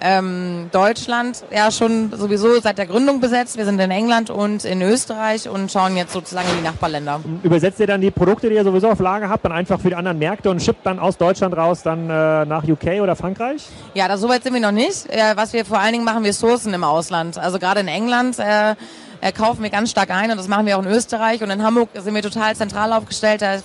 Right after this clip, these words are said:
Speaker 1: findet die ganze Produktion statt und halt eben auch der Verkauf. Und eine englische Version ist jetzt gerade in Arbeit.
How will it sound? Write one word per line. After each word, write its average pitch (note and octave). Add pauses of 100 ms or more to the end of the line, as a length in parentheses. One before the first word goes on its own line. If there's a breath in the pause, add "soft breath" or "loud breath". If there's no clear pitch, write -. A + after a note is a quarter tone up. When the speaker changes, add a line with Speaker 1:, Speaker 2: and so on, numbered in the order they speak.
Speaker 1:
findet G#3
die G3+
ganze G3+
Produktion A3
statt G#3
und G3
halt G3+
eben G3
auch F#3+
der F#3+
Verkauf. B3+ (720 loud breath)
Und A3
eine G#3+
englische A#3+
Version A3
ist G3+
jetzt G#3
gerade G3
in F3+
Arbeit. C#3